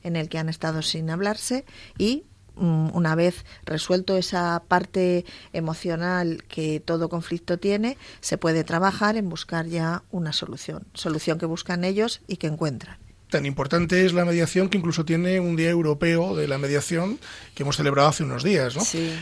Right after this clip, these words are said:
Speaker 2: Eh, ¿en qué consiste el Día Europeo? ¿Se hace algo especial? ¿Sabéis si hay
Speaker 3: Bueno,
Speaker 2: algún tipo de actividad especial
Speaker 3: sí.
Speaker 2: con la mediación?
Speaker 3: El día veintiuno pasado, eh, de enero es el Día Europeo de la Mediación y entonces un poquito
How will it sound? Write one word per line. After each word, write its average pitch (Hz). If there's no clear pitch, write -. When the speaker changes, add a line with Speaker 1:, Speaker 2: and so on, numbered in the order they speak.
Speaker 2:
Eh, 143
¿en 156
qué 160
consiste 147
el 143
Día 156
Europeo? 160
¿Se 175
hace 185
algo 180
especial? 180
¿Sabéis 160
si 170
hay 165
Speaker 3:
Bueno, 175
Speaker 2:
algún 156
tipo 160
de 147
actividad 156
especial 160
Speaker 3:
sí. 208
Speaker 2:
con 196
la 160
mediación? 160
Speaker 3:
El 190
día 208
veintiuno 202
pasado, 233
eh, 180
de 180
enero 214
es -
el 175
Día 180
Europeo 180
de 175
la 170
Mediación 185
y -
entonces 175
un 165
poquito 185